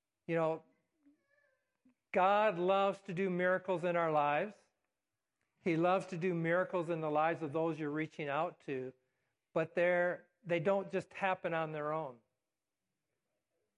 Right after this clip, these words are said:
They, it takes a participation from you and a participation from me to see miracles happen in our lives. We don't just sit back and say, "Where is it, God?" God wants us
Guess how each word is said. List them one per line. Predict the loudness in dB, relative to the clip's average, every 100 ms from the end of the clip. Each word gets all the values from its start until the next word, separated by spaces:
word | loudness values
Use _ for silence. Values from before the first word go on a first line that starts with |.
| -4
They, | -2 -2 -4
it | -6 -4
takes | -2 -2 -2
a | -4
participation | -2 0 0 -2 -6 -4 -6 -2 -2 -2 -4 -4 -4 -12 -18 _ _ _ _ _ _
from | -2 0 0
you | 0 2 0 -2 -10 -6
and | -6
a |
participation | -2 -4 -2 -6 -4 -4 -4 -6 -16 -10
from | -8 -4
me | -4 -4 -6 -12 _ _ _ -12
to | -12
see | -6 -4 -2 -2 -4 -6
miracles | -4 -2 -2 -6 -4
happen | -4 -4 -6
in | -4
our | -2 0
lives. | 0 0 -4
We | -2
don't | -2 -2
just | -6 -4
sit | -8 -4
back | 0 0 0
and | -6 -6
say, | -4 -4 -4 -6
"Where | -4 0 0
is | -2 -4
it, | -6
God?" | -4 -4 -6 -10 _ _ _ _
God | 0 2 2 0
wants | 0 -2 -2
us | -4